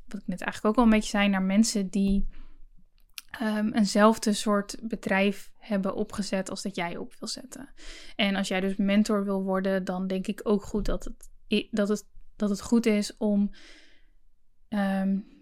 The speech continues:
qua doelgroep dicht bij, eh, in de buurt te blijven bij hetgene wat jij doet. Dat doe ik ook, hè. Dus ik ben,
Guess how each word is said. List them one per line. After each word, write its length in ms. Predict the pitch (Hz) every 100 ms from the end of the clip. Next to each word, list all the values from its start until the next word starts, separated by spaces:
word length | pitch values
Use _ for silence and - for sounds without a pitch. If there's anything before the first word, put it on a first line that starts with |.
| -
qua 180 | - 190
doelgroep 720 | 220 254 254 220 226 233 - - -
dicht 600 | 208 214 220 - - -
bij, 580 | 202 202 208 214 214 - - _ -
eh, 280 | 226 208 214
in 120 | 220
de 80 | 214
buurt 200 | 214 233
te 80 | -
blijven 320 | 196 196 208
bij 100 | 196
hetgene 360 | 196 - 196 190
wat 160 | 190
jij 160 | 185 180
doet. 200 | 180 -
Dat 140 | 208
doe 160 | 220 -
ik 160 | 190 -
ook, 220 | 170 -
hè. 140 | 208
Dus 180 | 226 214
ik 140 | 202 190
ben, 280 | 190 196